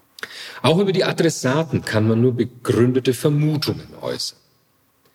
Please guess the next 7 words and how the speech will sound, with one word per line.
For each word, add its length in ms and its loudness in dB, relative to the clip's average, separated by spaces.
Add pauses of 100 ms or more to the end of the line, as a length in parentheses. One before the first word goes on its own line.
(460)
Das 200 0
katechetische 720 0
Interesse 580 0
der 120 2
Chronik 500 0
ist 220 -8
unverkennbar, 1040 -2